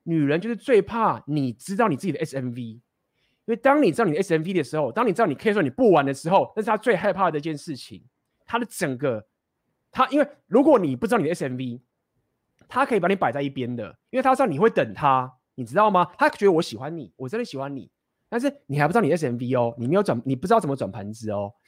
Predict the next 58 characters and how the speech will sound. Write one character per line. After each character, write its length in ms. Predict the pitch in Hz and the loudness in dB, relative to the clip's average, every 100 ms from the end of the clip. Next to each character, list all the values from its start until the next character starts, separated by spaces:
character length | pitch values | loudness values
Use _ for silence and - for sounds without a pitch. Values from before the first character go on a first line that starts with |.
| _ _ _ - | _ _ _ -2
然 140 | 135 | 2
后 340 | 175 226 180 - | 6 6 4 -2
你， 140 | 131 131 143 | 0 0 2
你， 260 | 135 147 _ | 2 0 _
你 120 | 151 | 0
一 60 | 202 | 2
直 60 | |
在 120 | 226 | 4
等 160 | 233 143 | 4 2
着 100 | 127 | -2
我 360 | 135 92 80 80 | -4 -6 -10 -14
哦， 60 | - _ _ _ - | -18 _ _ _ -4
然 120 | 131 | 4
后 240 | 214 226 - | 6 6 6
我 100 | 220 | 6
可 140 | 240 | 8
能 280 | 156 139 147 _ _ _ - | 6 4 2 _ _ _ -10
somehow 640 | - 208 220 247 202 127 - | 0 0 4 6 6 4 -4
还 180 | - 160 | -2 2
会 80 | 196 | 2
跟 180 | 214 220 | 2 -2
你 260 | 156 107 _ - | -4 -8 _ -8
接 200 | 190 208 | 2 4
吻 220 | 180 147 | 4 0
什 120 | 151 | -4
么 100 | 123 | -10
之 140 | 123 | -6
类， 60 | 165 | -8
亲 180 | 156 185 | -6 -4
热， 80 | 190 | -4
甚 120 | 208 | -4
至 60 | |
跟 80 | 202 | -6
你 20 | 196 | -2
打 120 | 127 | -2
炮 120 | 214 | 2
都 100 | 220 | 4
有 80 | 220 | 4
可 160 | 214 | 2
能 140 | 135 123 | -2 -2
哦。 200 | 120 120 - _ _ _ - | -4 -8 -14 _ _ _ -4
但 120 | 240 | 0
他 80 | 247 | 2
知 120 | 247 | 4
道 60 | 202 | 2
你 80 | |
不 20 | 123 | 2
知 60 | |
道 60 | 170 | -2
你 100 | 123 | -4
S 140 | 127 | -10
M 100 | 98 | -16
V， 100 | 104 | -12
然 100 | 127 | -8
后 60 | 165 | -4
他 160 | 233 | -2
知 200 | 262 240 233 | -2 -2 2
道 340 | 247 110 - | 4 2 -4